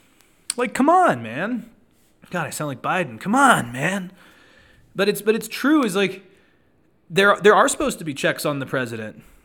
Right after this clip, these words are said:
but all these striving Republicans and these,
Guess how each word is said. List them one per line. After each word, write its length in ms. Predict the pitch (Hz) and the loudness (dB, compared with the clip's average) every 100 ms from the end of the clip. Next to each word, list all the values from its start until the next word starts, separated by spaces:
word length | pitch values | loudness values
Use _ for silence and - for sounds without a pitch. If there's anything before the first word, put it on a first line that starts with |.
| - | -4
but 280 | 165 - - | -4 -4 -2
all 160 | 170 | -2
these 220 | 202 190 | 0 -2
striving 520 | - - 143 165 185 175 | -4 -4 -2 0 0 0
Republicans 760 | 156 160 170 175 170 175 160 | 2 2 2 0 0 -2 -4
and 120 | 151 | -8
these, 380 | 143 139 120 - | -8 -10 -10 -14